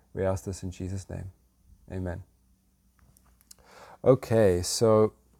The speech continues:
we are starting this week with a new series, a series that's focusing on the gifts, excuse me, the fruit of the Holy Spirit.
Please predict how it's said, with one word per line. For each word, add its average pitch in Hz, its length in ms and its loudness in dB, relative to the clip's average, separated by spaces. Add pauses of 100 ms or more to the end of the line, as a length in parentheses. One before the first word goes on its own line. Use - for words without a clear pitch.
we 127 280 2
are 131 60 4
starting 135 400 2
this 131 180 -2
week 120 220 -6
with 107 100 -2
a 104 60 0
new 107 180 0
series, 98 540 -2
a 92 60 -8
series 117 360 0
that's 107 160 -2
focusing 101 580 -8
on 90 280 -4
the 92 80 -8 (160)
gifts, - 500 -8 (240)
excuse 117 320 -6
me, 104 80 -2
the 95 80 -4
fruit - 420 -2 (320)
of 110 140 -4
the 107 80 -2
Holy 107 320 -4
Spirit. - 420 -6